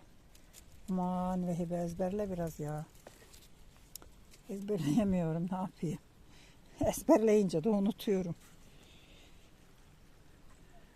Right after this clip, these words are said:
Evet. Tekrar geri gidiyorum.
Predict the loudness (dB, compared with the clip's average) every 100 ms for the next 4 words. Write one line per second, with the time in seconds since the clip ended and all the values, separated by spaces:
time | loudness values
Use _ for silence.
0 | -12 -8 -6 -8 -12 -16 -16 -20 -20 -20
1 | -20 -20 -20 -20 -18 -6 -6 -2 -2 -2
2 | -2 -4 -4 -6 -4 -4 -2 0 0